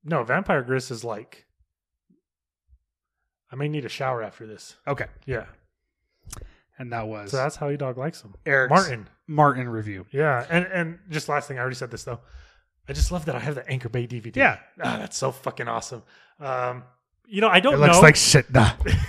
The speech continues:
Speaker 1: <laughs> I don't know if they did a, a, a, a widescreen release, but when I saw that it was full screen, I was like, "God damn
Speaker 2: E-,
Speaker 1: it."
Speaker 2: even better, Doc.
Speaker 1: <laughs> But yeah, I fucking, holy shit. I'm so happy I rediscovered Martin for
Speaker 2: Nice.
Speaker 1: myself.
Speaker 2: Now, it's a,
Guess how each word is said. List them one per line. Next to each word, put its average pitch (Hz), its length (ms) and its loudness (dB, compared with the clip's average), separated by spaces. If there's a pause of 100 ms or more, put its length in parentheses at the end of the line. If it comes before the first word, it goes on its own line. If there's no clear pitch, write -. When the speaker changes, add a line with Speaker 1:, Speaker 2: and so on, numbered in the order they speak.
(100)
Speaker 1:
<laughs> - 460 0
I 202 80 -2
don't 208 460 4
know 185 440 4
if 151 520 0 (920)
they 156 200 0
did 147 240 4
a, 185 60 8
a, 190 40 8 (300)
a, 147 320 0 (180)
a 123 60 -4
widescreen 165 560 -2
release, 202 320 -2
but 156 140 -2
when 135 100 -4
I 135 60 0
saw 165 200 0
that 156 100 0
it 139 40 2
was 127 100 -4
full 151 200 -10
screen, 160 220 -10
I 131 60 8
was - 140 10
like, 117 220 -8
"God 185 280 -4 (340)
damn 139 320 6
Speaker 2:
E-, 143 40 6
Speaker 1:
it." - 20 10
Speaker 2:
even 320 260 4 (120)
better, 139 300 2
Doc. 120 300 4 (280)
Speaker 1:
<laughs> - 400 6 (380)
But 180 100 -6
yeah, 139 180 -2 (120)
I 160 120 -2
fucking, 160 320 0
holy 156 240 4
shit. 143 200 -2
I'm 151 160 6
so 214 200 2
happy 170 380 0 (200)
I 151 60 0
rediscovered 170 600 0
Martin 143 300 0
for - 140 -2
Speaker 2:
Nice. 196 160 8
Speaker 1:
myself. - 420 2 (300)
Speaker 2:
Now, 233 180 6
it's 226 240 4
a, 208 140 0